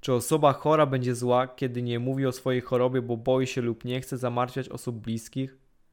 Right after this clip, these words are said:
Czy jak ja powiem mamie, że pomidorowa jest pyszna, a mi nie smakuje, to jestem potworem?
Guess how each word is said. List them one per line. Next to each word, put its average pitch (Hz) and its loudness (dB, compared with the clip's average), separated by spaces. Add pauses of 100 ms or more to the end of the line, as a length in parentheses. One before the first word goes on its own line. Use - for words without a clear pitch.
(1120)
Czy - -2
jak 147 6
ja 143 2
powiem 135 -2
mamie, 135 4
że 117 -2
pomidorowa 123 4
jest 120 -4
pyszna, 113 0
a 110 0
mi 117 -4
nie 120 -2
smakuje, 127 -2
to 127 -2
jestem 120 -2
potworem? 127 -2